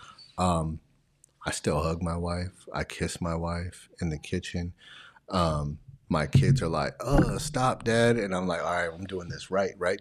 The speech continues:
Because the, the main thing that I want them to see is how to love their woman. Um,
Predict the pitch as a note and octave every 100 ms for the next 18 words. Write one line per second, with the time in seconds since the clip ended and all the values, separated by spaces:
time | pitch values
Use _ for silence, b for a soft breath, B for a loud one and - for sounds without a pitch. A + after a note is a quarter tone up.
0 | - G#2+ A2+ A2+ A2+ A#2 A2+ F#2+ B2 D3
1 | A2+ G#2 G2+ G2 G2 G2 - G#2+ F#2+ F#2
2 | - G2 F2+ F2+ - F2+ F2 E2+ - -
3 | B B B - - G2+ F#2+ E2+ E2 F2+
4 | F2+ D#2+ D#2+ - - _ _ _ _ G2
5 | F#2 D#2+ D#2+ G2+ D#2 D2+ - B B B
6 | B B F#2 F2 D#2+ D#2+ F2+